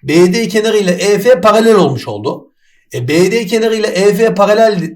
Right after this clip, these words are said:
olmuş oldu. E F ile de K L paraleldi. Otomatik olarak B D ile K L paralel olmuş oldu. Yani K L, B D ve E F üçü de böyle tık tık tık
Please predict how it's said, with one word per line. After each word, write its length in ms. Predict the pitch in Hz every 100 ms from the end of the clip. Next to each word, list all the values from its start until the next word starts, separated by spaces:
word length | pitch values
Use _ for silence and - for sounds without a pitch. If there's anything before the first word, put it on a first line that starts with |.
| -
olmuş 340 | 143 139 131
oldu. 260 | 135 196 240
E 200 | 151 170
F 160 | 180 240
ile 160 | 233
de 100 | 202
K 260 | 170 156 185
L 160 | 247 190
paraleldi. 440 | 156 135 131 180
Otomatik 440 | 185 202 240 240
olarak 340 | 196 160 156 196
B 200 | 214 175
D 60 |
ile 140 | 143 139
K 200 | 123 220
L 100 | 202
paralel 320 | 254 285 269
olmuş 300 | 170 131 -
oldu. 160 | - - _ _ _ -
Yani 480 | 170 226 185 - -
K 360 | - 208 254
L, 340 | 247 202 127 185
B 260 | 240 247
D 180 | 226 180
ve 40 |
E 320 | 175 427 240 196
F 80 |
üçü 300 | - 254 262
de 80 | 214
böyle 160 | 175 175
tık 140 | -
tık 120 | 180
tık 140 | -